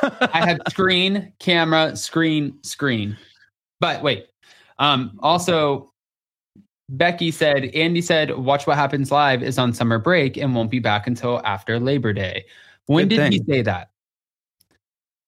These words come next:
Speaker 2: After
Speaker 1: I
Speaker 2: this interview or before?
Speaker 1: I don't know. I don't know. I mean, things were scheduled. So I was just curious,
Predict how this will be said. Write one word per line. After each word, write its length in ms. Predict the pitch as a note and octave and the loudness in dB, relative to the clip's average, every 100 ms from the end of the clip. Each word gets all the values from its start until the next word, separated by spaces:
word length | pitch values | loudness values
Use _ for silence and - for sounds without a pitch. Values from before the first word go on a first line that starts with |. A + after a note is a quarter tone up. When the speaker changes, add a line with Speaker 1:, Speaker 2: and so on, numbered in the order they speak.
| _ _ - | _ _ 0
Speaker 2:
After 180 | C#3 G3 | 2 4
Speaker 1:
I 60 | |
Speaker 2:
this 80 | A3+ | 2
interview 560 | G3+ D3 G#3 G3+ A3+ A#3 - _ | 0 -2 -4 -2 -2 -2 -8 _
or 120 | D3 | -2
before? 380 | C3+ C3 G2+ - _ _ _ _ _ | 0 -2 -6 -8 _ _ _ _ _
Speaker 1:
I 180 | D3 D#3 | 0 2
don't 300 | D3 C3+ B2+ | 2 0 2
know. 240 | B2+ F2 - - _ _ _ - | 0 -2 -6 -18 _ _ _ -2
I 120 | C#3 | 2
don't 160 | C3 B2 | 2 0
know. 180 | A#2 | 0
I 60 | A2+ | 2
mean, 180 | C#3 C#3 | 2 2
things 280 | E3+ F3 - | 2 0 0
were 160 | D3 | 0
scheduled. 420 | C#3+ C#3 C3 - A2+ | 0 0 0 -2 -2
So 180 | C3 | 0
I 120 | B2+ B2+ | 2 2
was 120 | C3 | 0
just 160 | C3+ | -4
curious, 520 | - C#3 C3 B2 - | -2 0 2 0 -6